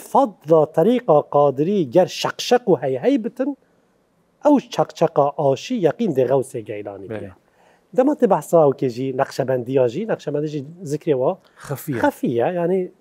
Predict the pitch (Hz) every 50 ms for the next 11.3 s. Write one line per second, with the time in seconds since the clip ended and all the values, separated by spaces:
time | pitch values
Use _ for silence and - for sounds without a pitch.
0 | _ 185 156 160 - - 151 131 - _ 117 117 147 196 214 - _ _ _ _
1 | _ _ _ _ _ - - 233 214 202 180 180 160 147 139 - - 143 175 208
2 | 208 - - - 147 139 131 131 131 - - - 139 135 196 214 190 143 113 160
3 | 175 175 156 151 147 120 127 123 - - - 190 196 185 156 120 131 123 110 95
4 | 170 208 240 214 240 233 240 - 262 269 - _ _ _ _ _ _ _ - 113
5 | 131 127 113 95 82 _ _ _ _ _ _ - - 127 120 117 110 123 160 175
6 | 135 110 127 120 104 85 - _ _ - 127 113 107 104 98 90 _ _ _ _
7 | _ _ _ - 131 117 117 - - - 131 - - 139 123 127 120 - 135 117
8 | - - 151 202 190 - 151 123 120 113 110 104 - - - - - - - 160
9 | 151 151 170 156 120 120 120 117 110 - - 117 110 117 120 120 113 - _ -
10 | 139 131 120 - 117 110 110 - 131 123 - - 117 113 117 113 113 120 110 110
11 | 113 143 131 117 123 170